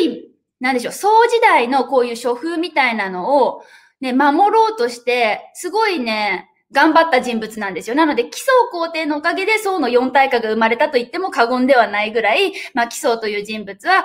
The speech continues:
大きな役割を果たしたし、そ-、その存在はやっぱりすごかったなというふうに思っています。はい、大丈夫そうですかね。ちょっとコメント増えてるから一回見てみてください。あ、道端さんウケる。私には四人とも同じ顔に見えます。本当ですか？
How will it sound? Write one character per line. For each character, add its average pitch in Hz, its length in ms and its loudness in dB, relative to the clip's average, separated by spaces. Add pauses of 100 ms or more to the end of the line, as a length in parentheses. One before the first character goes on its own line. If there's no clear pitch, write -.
(160)
大 226 140 0
き 226 80 -10
な 202 80 -4
役 196 180 -4
割 233 180 2
を 392 60 4
果 262 140 -2
た 208 120 0
し 214 60 -8
た - 140 -4
し、 392 220 -2
そ-、 226 220 -2
そ 233 140 -6
の 220 80 0
存 220 220 -2
在 220 140 4
は 214 100 2
や 214 80 2
っ 214 40 -10
ぱ 214 120 0
り 202 80 -4
す 226 160 -6
ご 220 100 -12
か 214 120 -2
っ 196 100 -4
た - 80 -10
な 320 180 2
と 285 60 -6
い 220 100 0
う 233 40 -2
ふ - 20 -4
う 196 80 -8
に 143 100 -10
思 196 220 -10
っ 190 120 -14
て 190 100 -10
い 185 100 -8
ま 180 240 -4
す。 - 200 -14 (1900)
は 233 320 2
い、 226 320 -2
大 196 160 0
丈 202 100 -4
夫 214 140 -6
そ 254 100 0
う 262 60 2
で 240 100 2
す 233 80 -8
か 208 100 -2
ね。 208 160 -4
ち - 60 -10
ょ 370 40 -6
っ - 20 -12
と 320 100 0
コ 277 120 0
メ 247 100 4
ン 269 60 2
ト 294 80 0
増 311 80 2
え 294 60 2
て 226 80 2
る 202 100 0
か 185 100 2
ら 180 60 2
一 180 100 -10
回 196 100 -2
見 202 120 -6
て 196 100 -6
み 180 80 -8
て 180 80 -10
く - 80 -8
だ 185 80 -8
さ - 100 -6
い。 - 280 -10 (2750)
あ、 - 1000 0
道 - 0 -
端 339 180 2
さ 571 540 6
ん - 40 -2
ウ - 20 -4
ケ 494 100 2
る。 262 80 2
私 311 300 2
に 466 100 4
は 403 60 6
四 262 180 4
人 370 180 2
と 370 120 0
も 294 100 2
同 311 100 4
じ 330 120 -4
顔 339 100 6
に 339 60 2
見 339 60 0
え 320 120 0
ま 294 80 -6
す。 - 220 -10
本 285 200 0
当 466 80 -2
で 523 140 4
す - 100 -6
か？ 208 280 0